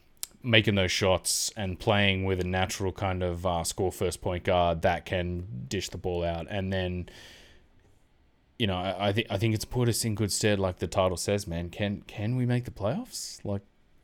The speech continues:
I don't know. You, you were like, "I think we can make the playoffs, man. I think we're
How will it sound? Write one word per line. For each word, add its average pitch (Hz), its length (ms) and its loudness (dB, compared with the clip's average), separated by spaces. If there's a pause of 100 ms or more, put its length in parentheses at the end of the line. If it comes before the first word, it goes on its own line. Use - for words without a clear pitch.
(140)
I 107 80 -4
don't 175 120 -2
know. 202 140 2
You, 120 240 6
you 156 280 8
were 151 80 12
like, 104 400 10 (560)
"I 104 80 -2
think 156 120 0
we 85 120 -2
can 82 100 -4
make 90 160 -4
the 82 80 -12
playoffs, 87 400 -6
man. 80 200 -10
I 98 80 -4
think 92 220 -8
we're 82 380 -10